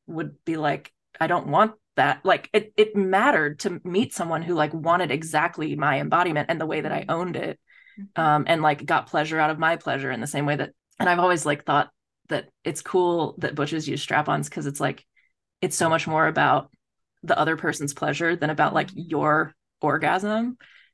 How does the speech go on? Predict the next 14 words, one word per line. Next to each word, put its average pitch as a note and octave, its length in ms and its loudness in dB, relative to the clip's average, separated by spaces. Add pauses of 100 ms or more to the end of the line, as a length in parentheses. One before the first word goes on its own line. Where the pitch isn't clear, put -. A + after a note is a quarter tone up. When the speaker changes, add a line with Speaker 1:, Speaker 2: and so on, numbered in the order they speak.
(100)
Speaker 1:
or, G#3+ 160 6
like, G3+ 180 4
it F#3+ 100 4
can G3 320 0
be, A2 200 -4
because F3+ 280 0
that's F3+ 180 2
how F#3 80 2
you E3+ 140 2
can C#3 160 -6
feel D3+ 380 -2
it C4 220 -2
the B3 60 -6
best. D#4+ 300 -2